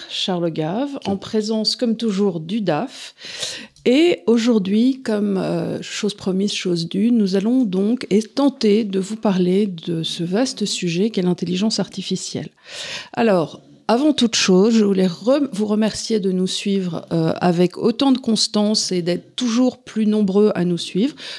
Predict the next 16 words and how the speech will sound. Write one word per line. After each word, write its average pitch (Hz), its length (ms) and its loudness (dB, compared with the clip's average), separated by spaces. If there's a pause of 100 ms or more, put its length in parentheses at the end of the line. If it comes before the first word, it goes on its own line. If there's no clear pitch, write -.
Nous 196 160 2
avons 208 220 2
atteint 220 260 0
le 202 140 4
seuil 208 260 2
de 180 140 0
deux 175 240 0
cent 240 160 -2
cinquante 208 400 -4
mille 196 140 2
abonnés, 175 440 -2
ce 311 140 -8
qui, 208 100 -6
ma 190 160 -2
foi, 202 280 -6
euh, 180 220 -2